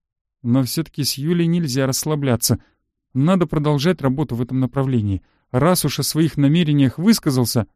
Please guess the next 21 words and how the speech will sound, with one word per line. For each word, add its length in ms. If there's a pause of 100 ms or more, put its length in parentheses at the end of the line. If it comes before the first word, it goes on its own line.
(140)
и 100
не 180
был 180
отвергнут, 580 (420)
то 120
заднюю 400
включать 460
нельзя. 360 (840)
Эта 220
новость 440
и 20
несказанно 640
радовала, 480 (280)
и 80
заставляла 640
напрячься. 640 (520)
Ну 240
а 40
что 200
я 100
хотел? 460